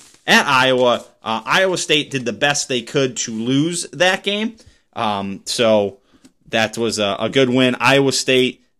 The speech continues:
uh, knocks off Iowa. Iowa seems allergic,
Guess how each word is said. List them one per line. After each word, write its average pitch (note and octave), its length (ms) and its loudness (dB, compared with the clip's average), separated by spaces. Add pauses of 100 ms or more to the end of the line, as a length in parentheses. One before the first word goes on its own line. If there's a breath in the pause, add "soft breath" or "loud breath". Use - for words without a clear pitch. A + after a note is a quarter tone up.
uh, G2+ 320 -2 (100)
knocks A#2 380 0
off A2+ 260 4
Iowa. A2+ 480 4
Iowa A2 460 4
seems G#2 440 -6
allergic, C3 1200 4